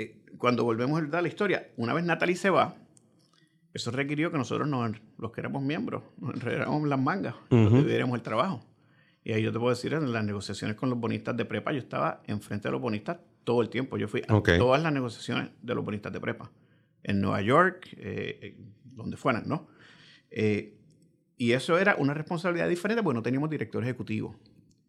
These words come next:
Speaker 1: Y entonces, el reclutamiento de Robert,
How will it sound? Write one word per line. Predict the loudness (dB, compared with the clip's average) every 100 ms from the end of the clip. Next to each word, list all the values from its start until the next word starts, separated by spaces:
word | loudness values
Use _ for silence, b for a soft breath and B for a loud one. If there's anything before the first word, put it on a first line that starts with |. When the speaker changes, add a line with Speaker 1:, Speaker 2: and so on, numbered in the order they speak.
| _ _ _ _
Speaker 1:
Y | -2
entonces, | 0 2 0 -2 -8 -4
el | -2
reclutamiento | -2 -4 -4 -2 -2 0 0
de | 0
Robert, | 2 0 2 -2